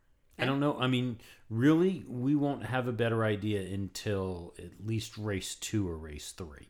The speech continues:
Speaker 1: if there's actually a problem or if this is just more games.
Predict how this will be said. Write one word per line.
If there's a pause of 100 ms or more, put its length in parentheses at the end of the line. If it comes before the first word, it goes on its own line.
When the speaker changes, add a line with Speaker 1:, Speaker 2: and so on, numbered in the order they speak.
(120)
Speaker 1:
if
there's
actually
a
problem (580)
or
if
this
is
just
more
games.